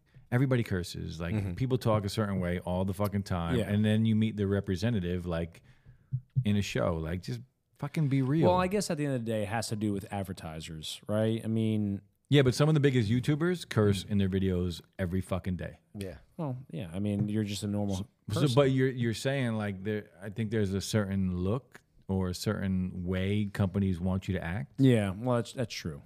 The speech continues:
Speaker 1: But you don't need to because
Speaker 3: You
Speaker 1: it's proven over and over again that
Speaker 3: Right.
Speaker 1: you don't have to.
Speaker 3: Have you ever gotten that, like, it, like,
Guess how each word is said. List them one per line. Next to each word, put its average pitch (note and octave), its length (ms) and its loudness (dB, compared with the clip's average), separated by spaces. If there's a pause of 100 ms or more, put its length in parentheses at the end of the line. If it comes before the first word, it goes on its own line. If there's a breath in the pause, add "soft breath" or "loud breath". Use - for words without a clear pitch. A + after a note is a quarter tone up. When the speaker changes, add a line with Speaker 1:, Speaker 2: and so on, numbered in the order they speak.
(160)
Speaker 1:
But B2 120 4
you B2 80 8
don't A#2 140 6
need C#3 240 4
to - 260 -8
because G2 220 2
Speaker 3:
You G2+ 40 4
Speaker 1:
it's F#2 100 -4
proven B2 340 0
over G2+ 180 4
and G2+ 80 4
over A2+ 200 2
again B2+ 120 4
that A2+ 60 8
Speaker 3:
Right. F#2+ 100 2
Speaker 1:
you G2 40 4
don't F#2+ 140 0
have G#2 360 -2
to. - 220 -12
Speaker 3:
Have D3 120 6
you F3+ 100 6
ever G#3 140 0
gotten D#3 260 -2
that, D3 260 0
like, A2 440 2
it, A2 200 -6 (160)
like, G2 160 0